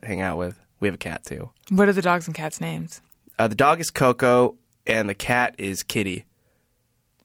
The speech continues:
Speaker 1: Real creative.
Speaker 2: Creative.
Speaker 1: But wait, wait, look, it's short for Kitty Kitty Bang Bang.
Speaker 2: Oh, okay, that, that changes everything.
Speaker 1: Yeah. We just call him Kitty for short.
Speaker 2: Who named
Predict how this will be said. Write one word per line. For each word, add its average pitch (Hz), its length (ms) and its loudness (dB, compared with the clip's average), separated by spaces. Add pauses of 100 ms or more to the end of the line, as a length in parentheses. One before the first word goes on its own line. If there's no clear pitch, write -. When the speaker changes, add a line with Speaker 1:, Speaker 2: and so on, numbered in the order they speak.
(140)
Speaker 1:
Real 101 160 0
creative. 98 280 -2
Speaker 2:
Creative. 175 600 -6
Speaker 1:
But 175 160 4
wait, 190 200 4
wait, 180 180 2
look, 147 260 6
it's 131 180 4
short 156 240 4
for - 100 -2
Kitty 123 240 0
Kitty 113 220 0
Bang 107 320 2
Bang. 95 380 -6
Speaker 2:
Oh, 269 240 6
okay, 240 240 6
that, 208 200 4
that 208 180 4
changes 196 340 2
everything. 170 280 6
Speaker 1:
Yeah. 220 220 4 (720)
We 117 100 -2
just - 120 -4
call 87 120 -4
him 101 40 -8
Kitty 95 200 -4
for - 120 -12
short. - 320 -2 (400)
Speaker 2:
Who 262 240 4
named 339 400 2